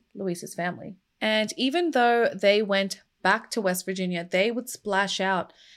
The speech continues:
and be lavish and show off on this trip because the family, Louise's family, had no idea of Louise and David's financial struggles. Then Elizabeth's sister in nineteen ninety-six,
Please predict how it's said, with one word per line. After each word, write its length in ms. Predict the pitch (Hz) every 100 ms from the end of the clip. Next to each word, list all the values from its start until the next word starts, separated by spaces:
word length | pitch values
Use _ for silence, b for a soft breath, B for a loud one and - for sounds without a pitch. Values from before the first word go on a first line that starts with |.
| B
and 160 | 196 185
be 160 | 202
lavish 640 | 202 185 185 190 160 170 196
and 140 | 185
show 320 | - 214 208
off 320 | 185 196 190 - b b b -
on 200 | 208 208
this 240 | 202 185
trip 340 | - - 269 262
because 340 | 185 220 214
the 100 | -
family, 600 | 185 - 233 330 220 170
Louise's 400 | 175 196 254 277
family, 200 | 220 214
had 140 | 208 233
no 320 | 233 240 320
idea 480 | 302 196 180 - - -
of 240 | 185 185 - _ _ _ -
Louise 340 | 185 208 269
and 120 | 185
David's 320 | 180 233 190
financial 400 | 185 180 170 175
struggles. 560 | 151 - 139 - - - _ -
Then 440 | 185 285 339 202
Elizabeth's 600 | - 202 220 226 285 277
sister 840 | - 226 226 - 185 170 180 220 -
in 220 | 196 190
nineteen 360 | 185 190 196 254
ninety-six, 600 | 247 190 - 220 190 -